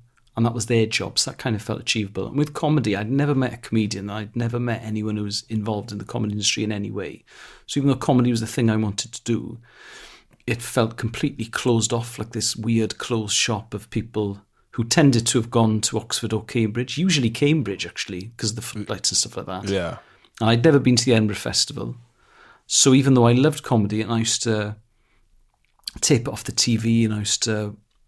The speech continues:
Speaker 1: analyse it with my friends and just lap it up, read anything I could about comedy, it, it, it, it seemed as unlikely as if I'd wanted to be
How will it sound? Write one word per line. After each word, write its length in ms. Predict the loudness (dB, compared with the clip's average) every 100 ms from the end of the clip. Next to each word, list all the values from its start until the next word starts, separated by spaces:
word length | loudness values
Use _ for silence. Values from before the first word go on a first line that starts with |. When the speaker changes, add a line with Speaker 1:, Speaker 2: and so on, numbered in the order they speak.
| _ -20 _ 0
Speaker 1:
analyse 440 | 2 4 4 0
it 80 | -2
with 80 | -4
my 120 | -6
friends 680 | -4 0 2 2 0 -4 -8 _ _ _ _ _ _ -2
and 400 | 0 2 0 -2
just 180 | -2 2
lap 280 | 2 4 2
it 60 |
up, 140 | 2 4
read 160 | 6
anything 340 | 8 8 8 4
I 80 |
could 220 | 4 2 2
about 180 | 0 -2
comedy, 520 | 0 0 0 -6 -8 -14 -20 -20 _ _ -4
it, 220 | -4 -4 _ -2
it, 200 | 0 -2 _ _ _ _ _ _ _
it, 380 | -18 -16 -14 -12 -12 -14 -20 _ _ _ _ -4
it 160 | 0
seemed 380 | 2 6 8 8
as 140 | 6 6
unlikely 800 | 8 8 4 2 0 0 0 0
as 140 | 0
if 360 | 0 -4 -12 -20 _ _ _ _ -2
I'd 180 | -2
wanted 380 | 0 0 0 -2
to 80 | -2
be 400 | -2 -2 -4